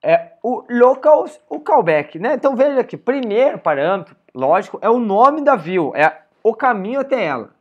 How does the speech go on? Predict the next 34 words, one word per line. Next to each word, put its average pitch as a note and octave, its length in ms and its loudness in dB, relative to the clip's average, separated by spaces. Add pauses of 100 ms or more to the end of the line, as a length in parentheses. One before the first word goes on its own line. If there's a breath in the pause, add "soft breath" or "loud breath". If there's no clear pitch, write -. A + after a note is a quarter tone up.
certo? F#3+ 480 -6 (380 soft breath)
O G#3 140 0
segundo B3+ 680 0
é F3+ 140 2
o G#3+ 320 2 (120)
locals, F3 720 0 (440)
que C4 180 -6
são B3 460 4
as F#3 160 4
variáveis G3+ 640 6
que - 80 -6
eu G#3 40 0
vou G#3 200 -2
enviar G#3 680 4
para F3 260 6
a C#3+ 40 4
view, G3+ 280 0
ela G#3 160 6
vai G#3+ 100 2
ter A3+ 140 0
acesso A3+ 840 -2 (220)
dentro D3+ 420 -2
dela. A3+ 460 2 (460)
E C#4+ 100 -2
o D4+ 80 -2
terceiro C4+ 880 2
parâmetro G3 640 -2
é - 20 -8
o C#4+ 40 -10
nosso - 260 -12
callback, E3 640 -2
né? E3+ 240 -6
Quando G#3+ 340 -2
ele A3+ 320 0